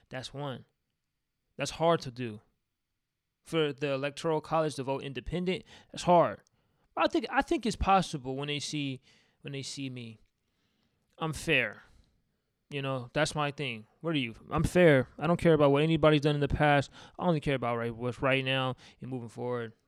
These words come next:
Fair. That's my campaign speech. Vote for me. Um, the Kyrie being blackballed, it's crazy. It's crazy, man. And it's a different feeling. I di-, like, like, it's crazy 'cause it just happened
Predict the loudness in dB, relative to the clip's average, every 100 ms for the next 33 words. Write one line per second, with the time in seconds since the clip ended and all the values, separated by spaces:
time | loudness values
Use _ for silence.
0 | _ -16 -8 -6 -6 -10 _ -12 -12 -12
1 | -10 -12 -10 -12 -12 -12 -14 -14 -18 -20
2 | -16 -16 -16 -20 -20 -20 _ _ _ _
3 | _ _ _ _ _ _ _ 8 10 10
4 | 6 2 -2 -8 -12 -18 -20 -20 _ _
5 | _ _ _ _ _ _ _ _ _ -2
6 | 4 8 10 10 6 4 4 4 4 2
7 | 0 0 2 2 -2 -8 -14 _ _ _
8 | _ _ _ _ _ _ _ -20 _ _
9 | -4 -2 0 0 0 -4 -8 -8 -8 -8
10 | -8 -12 _ _ _ _ -2 0 0 -4
11 | 0 2 2 -4 -2 -2 -2 -4 -2 0
12 | 0 0 -2 -2 _ _ _ _ _ _
13 | _ _ 6 10 12 12 8 4 0 0
14 | 6 6 4 2 2 4 6 6 2 -2
15 | 0 0 2 2 4 4 4